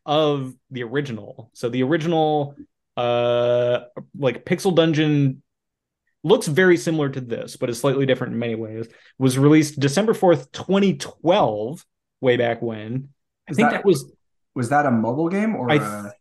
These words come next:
Speaker 1: believe it was mobile at the time. People will fact check me.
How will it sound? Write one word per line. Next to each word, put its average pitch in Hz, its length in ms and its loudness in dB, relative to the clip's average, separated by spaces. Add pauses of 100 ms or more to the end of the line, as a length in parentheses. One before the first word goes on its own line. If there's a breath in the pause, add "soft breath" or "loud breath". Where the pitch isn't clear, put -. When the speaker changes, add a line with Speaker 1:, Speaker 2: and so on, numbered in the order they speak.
(200)
Speaker 1:
believe 175 340 6
it 226 140 6
was 185 160 4
mobile 135 640 2
at 123 140 -2
the 139 80 -4
time. 127 560 -4
People - 260 -4
will 127 100 -2
fact 123 280 -4
check 113 180 -4
me. 113 240 -8